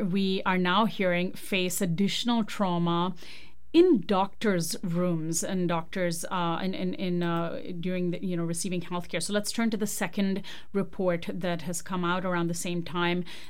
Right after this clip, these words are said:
that your organization, um, Physicians for Human Rights,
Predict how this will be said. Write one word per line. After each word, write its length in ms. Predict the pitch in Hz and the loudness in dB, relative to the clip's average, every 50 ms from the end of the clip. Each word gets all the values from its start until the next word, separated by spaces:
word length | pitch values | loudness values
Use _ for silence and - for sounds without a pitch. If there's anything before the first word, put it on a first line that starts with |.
| - 180 | -4 -2
that 180 | 185 180 175 | -2 -2 -2
your 120 | - 185 180 | 0 -2 0
organization, 760 | 175 170 180 180 165 175 170 165 170 - 190 175 175 170 165 - | 0 2 0 0 0 0 0 -2 -2 -2 -2 -2 0 -2 -2 -2
um, 240 | 180 170 170 170 | -2 0 0 0
Physicians 420 | 170 180 165 175 170 175 196 175 170 | -2 -2 -4 -4 -2 -2 -2 -2 -2
for 80 | - | -2
Human 240 | 165 175 175 170 170 | -2 0 0 2 2
Rights, 300 | 170 165 165 170 - - | 2 0 0 -2 -4 -8